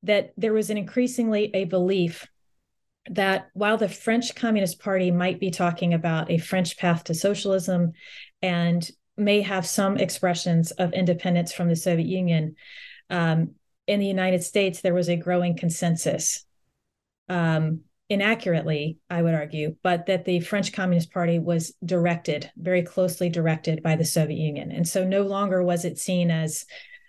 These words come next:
um, uh, a party that might be able to, um, perhaps moderate the Soviet Union, would perhaps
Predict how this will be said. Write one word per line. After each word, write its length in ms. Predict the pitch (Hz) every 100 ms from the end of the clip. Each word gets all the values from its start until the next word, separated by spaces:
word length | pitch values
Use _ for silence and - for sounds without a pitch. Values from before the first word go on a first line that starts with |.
| _
um, 480 | 175 165 160 156 156 - _ _ _ - -
uh, 340 | 175 160 - -
a 120 | 190
party 380 | 190 214 202 190
that 180 | 175 165
might 240 | 180 180
be 160 | 190 175
able 220 | 170 170
to, 460 | 165 - 170 165 160 - - - - - _ _
um, 480 | 180 165 160 160 165 _
perhaps 640 | - 190 185 180 - - - -
moderate 440 | 214 247 233 226
the 80 | 220
Soviet 360 | - 208 196
Union, 560 | 185 190 185 180 180 175
would 220 | 170 175 170
perhaps 760 | 180 175 170 165 - - -